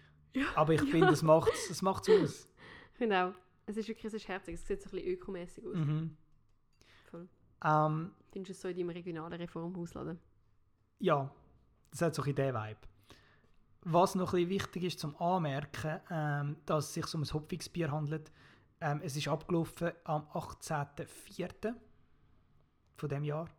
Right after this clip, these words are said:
Speaker 1: Mhm.
Speaker 2: Es ist, es ist mir gestern aufgefallen. Ich habe mich jetzt aber, wir, wir haben uns jetzt aber trotzdem dazu entschlossen, dass wir es
Speaker 1: <laughs>
Speaker 2: trotzdem da trinken. Ähm, falls es jetzt nicht mehr super aromatisch sein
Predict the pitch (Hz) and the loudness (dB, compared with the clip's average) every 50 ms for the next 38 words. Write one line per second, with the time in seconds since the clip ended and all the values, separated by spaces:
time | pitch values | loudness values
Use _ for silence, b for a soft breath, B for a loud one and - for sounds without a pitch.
0 | _ _ _ _ _ - - 202 202 196 202 202 - - 147 143 - - 156 - | _ _ _ _ _ -8 -6 -4 -4 -4 -6 -6 -4 -2 -2 -2 -2 -2 -6 -6
1 | - - - 185 127 143 147 135 156 151 151 156 151 - - - 170 160 175 160 | -6 -4 -4 -4 -4 -2 -2 -2 -2 0 0 0 0 0 0 -2 -2 -2 -2 -2
2 | - - - 143 135 143 143 143 B B B B B B - - 151 160 156 143 | -6 -6 -4 -2 0 0 -2 -4 B B B B B B -6 -2 -2 0 0 0
3 | 151 147 147 - 147 139 143 143 - - - 131 156 165 170 160 - - - _ | 0 -2 -2 -2 -4 -4 -6 -8 -10 -4 0 2 4 4 4 2 0 -2 -14 _
4 | _ _ _ - 151 147 151 151 151 151 147 135 117 151 147 - 143 - - 151 | _ _ _ -6 -4 -2 -2 0 -2 -2 -4 -4 -6 -8 -8 -8 -10 -8 -8 -8
5 | 151 147 - 156 147 - - - - 156 147 143 - - 151 143 - 247 151 - | -8 -6 -8 -8 -10 -10 -12 -8 -6 -6 -6 -6 -6 -6 -4 -4 -4 -4 -4 -4
6 | - - 180 143 - - - 165 165 - - 180 170 175 170 165 - 165 170 165 | -4 -4 -4 -4 -4 -4 -4 -4 -4 -4 -6 -6 -4 -4 -4 -4 -4 -4 -4 -4
7 | - - 160 147 - B B B B B B B B B - 165 147 147 151 147 | -4 -6 -8 -8 -10 B B B B B B B B B -2 0 2 2 2 2
8 | 147 147 147 147 151 147 B B B B - - 151 160 170 139 131 151 147 - | 2 0 0 -2 -2 -4 B B B B -8 -2 2 2 2 2 0 -4 -4 -2
9 | - 165 165 156 151 - - 160 156 - 160 156 156 151 151 147 147 151 151 151 | 0 0 0 0 0 0 -2 -4 -2 0 0 0 2 2 2 2 0 0 -2 -4
10 | 147 - - - - 151 147 143 139 | -8 -8 -8 -8 -6 -6 -4 -6 -6